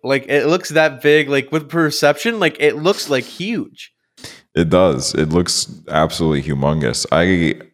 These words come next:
Speaker 2: yeah, it's not mine. It's the guy who owns this place. He just left it here. This is a temporary place. Uh,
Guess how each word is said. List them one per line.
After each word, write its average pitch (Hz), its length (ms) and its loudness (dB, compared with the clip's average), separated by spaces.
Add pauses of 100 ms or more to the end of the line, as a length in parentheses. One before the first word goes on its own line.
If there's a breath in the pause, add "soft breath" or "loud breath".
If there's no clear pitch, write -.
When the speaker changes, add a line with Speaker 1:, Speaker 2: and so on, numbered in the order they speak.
(420)
Speaker 2:
yeah, 82 220 4
it's 76 160 -2
not 98 140 4
mine. 82 400 4
It's 80 180 -2
the 80 140 -2
guy 78 380 2
who 76 260 2
owns 76 240 0
this 76 160 -4
place. 80 280 0
He 80 120 -6
just 71 180 -6
left 71 260 -2
it 78 80 0
here. 85 280 2
This 82 160 0
is 92 60 0
a 90 60 2
temporary 87 520 2
place. 92 420 2
Uh, 71 420 -2